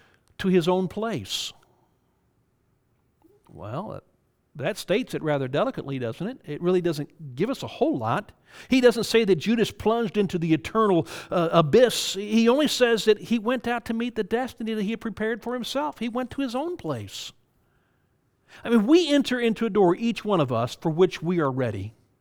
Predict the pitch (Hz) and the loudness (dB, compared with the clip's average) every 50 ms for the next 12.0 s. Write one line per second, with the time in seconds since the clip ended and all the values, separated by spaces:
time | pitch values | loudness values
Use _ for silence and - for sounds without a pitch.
0 | _ _ _ _ _ _ - - - - - - 196 190 - 202 - - - 160 | _ _ _ _ _ _ -20 -20 -20 -2 4 4 6 6 6 2 2 2 0 -2
1 | - - 226 269 285 277 277 262 - - - 226 226 226 208 - - 175 156 - | 0 0 2 2 2 2 0 0 -2 -2 -2 0 0 0 -2 -2 -4 -4 -4 -4
2 | - 143 131 - 196 220 226 220 208 - - 208 202 - 160 - - - - 196 | -4 -6 -4 -4 -4 -4 -2 -4 -4 -4 -4 -6 -6 -6 -8 -10 -6 -4 -2 -2
3 | 208 220 233 - - - - - - - - - - - - 175 165 170 190 226 | -2 -2 -4 -8 -12 -16 -20 -20 -20 -20 -20 -20 -20 -2 2 4 6 6 6 4
4 | - - 202 202 202 226 240 269 226 - 196 175 - - 180 175 170 - - - | 4 2 2 2 4 4 4 2 2 -2 -4 -4 -2 0 2 2 2 0 -4 -16
5 | _ _ _ _ _ _ _ - 143 151 180 180 165 156 131 - - 190 175 139 | _ _ _ _ _ _ _ -4 0 2 2 2 2 0 -2 -4 -6 -4 -4 -2
6 | 120 113 98 101 101 - - - - - - 156 190 202 214 202 - 202 190 - | -4 -4 -6 -10 -12 -16 -18 -20 -20 -10 4 6 8 8 8 8 6 2 -2 -2
7 | - 147 - - 254 285 294 285 269 214 - - 214 202 190 - - 180 165 151 | -4 -6 -4 -4 -4 -2 -2 -2 -2 -2 -4 -4 -4 -4 -4 -4 -4 -6 -6 -4
8 | - - 151 147 - 170 226 254 262 247 240 233 202 - - 214 208 - - 165 | -4 -4 -4 -4 -2 -2 -2 -2 -2 -2 -2 -4 -4 -4 -2 -2 0 2 2 0
9 | 151 143 175 202 208 214 214 208 - - - 151 139 - - - 220 254 247 - | 2 2 2 4 4 4 4 2 0 -4 -6 -8 -8 -8 -2 -2 0 0 0 -2
10 | 175 196 208 196 165 135 151 160 208 220 208 - - 175 165 160 151 156 160 180 | -4 -2 0 0 0 0 -2 -4 -2 -2 -4 -4 -4 -4 -2 0 0 2 2 2
11 | 196 214 185 160 180 190 185 160 - - 151 147 156 180 202 220 - - - - | 2 2 2 0 0 0 0 0 0 -2 -2 -2 0 0 -2 -2 -4 -8 -14 -18